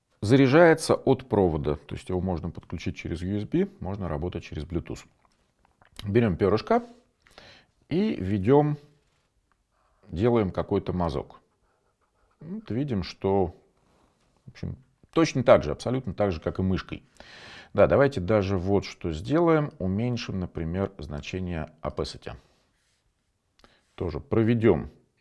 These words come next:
ещё раз мазок. Ну, опять-таки так же, как мышкой, только серенький.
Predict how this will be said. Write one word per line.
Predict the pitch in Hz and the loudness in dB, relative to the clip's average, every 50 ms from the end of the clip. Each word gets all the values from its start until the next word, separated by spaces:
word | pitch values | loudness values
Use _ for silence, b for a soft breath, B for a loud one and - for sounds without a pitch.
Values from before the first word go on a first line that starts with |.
| _ - | _ -14
ещё | - 82 - - - 90 | -14 -12 -10 -8 -6 -4
раз | 82 82 - - | -4 -4 -4 -4
мазок. | 110 120 127 151 202 226 220 - - - _ _ _ - | -4 -4 -2 0 0 -2 -2 -4 -10 -20 _ _ _ -18
Ну, | - 175 214 277 320 311 _ _ _ - | -16 -14 -14 -14 -16 -20 _ _ _ -8
опять-таки | - 120 127 - 175 180 180 - _ _ - | -8 -6 -4 -2 -4 -4 -4 -10 _ _ -2
так | - 127 117 101 | 0 0 0 0
же, | 92 - | -4 -6
как | - 110 110 - | -6 -8 -6 -6
мышкой, | 156 175 180 - - - 107 104 - - _ _ _ _ _ _ | -4 -4 -6 -4 -2 -2 -2 -2 -4 -12 _ _ _ _ _ _
только | - - 113 117 - - 107 101 98 92 98 - _ _ _ _ _ _ _ _ _ _ | -8 -6 -6 -6 -2 0 2 2 2 2 0 -6 _ _ _ _ _ _ _ _ _ _
серенький. | - - 95 82 73 64 - - - | -2 0 2 2 0 -2 -8 -14 -18